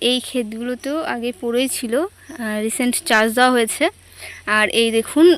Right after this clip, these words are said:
ওল গাছ হয়েছে, কত বড় হয়েছে ওল গাছগুলো। তো এখন এই যে এই ক্ষেতটাতে, যে ক্ষেতে আমাদের ধান চাষ হয়েছিল, সেই ক্ষেতেই শসা চাষ করা হবে। তো তার জন্য,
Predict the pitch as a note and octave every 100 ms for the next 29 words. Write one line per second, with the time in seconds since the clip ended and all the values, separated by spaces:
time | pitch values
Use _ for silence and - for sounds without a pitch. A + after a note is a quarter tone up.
0 | - A#3 A#3+ B3 B3+ B3+ A#3 - - -
1 | B3+ B3 G3 G#3+ B3+ C4 - B3+ A3+ A#3
2 | B3 A#3+ A#3 A#3 - - - - _ _
3 | _ - _ _ _ _ - - - -
4 | A#3+ A#3 A3+ A3 A3 - B3 - A#3+ A3
5 | G#3+ A#3 - A#3+ - A3+ A3 C#4+ A#4 F#4
6 | A#3 A#3+ B3 A3+ A3+ A#3+ A#3 A3 C4 C4
7 | C4+ A3+ A#3 B3+ F#4+ - - - - B3
8 | A#3+ A#3+ A3+ E4 G#4 B3+ A#3 B3+ B3 -
9 | B3+ B3 B3 C4+ - - - _ C4 B3
10 | A#3 G#3+ G#3+ A#3 B3+